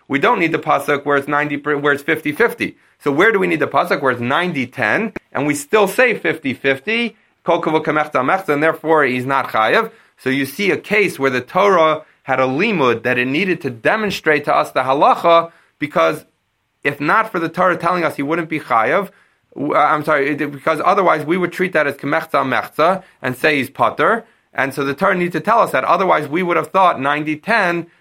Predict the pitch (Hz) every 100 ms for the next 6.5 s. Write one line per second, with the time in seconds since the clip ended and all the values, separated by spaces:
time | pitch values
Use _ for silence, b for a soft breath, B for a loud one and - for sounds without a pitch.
0 | b 143 156 156 156 160 156 151 165 165
1 | 160 151 151 147 143 143 139 156 143 127
2 | 147 139 143 135 127 120 107 - 117 147
3 | 220 - b b b - 110 120 151 160
4 | 190 226 190 185 214 202 185 175 165 202
5 | 175 165 185 196 180 175 175 B B 139
6 | - 185 180 160 156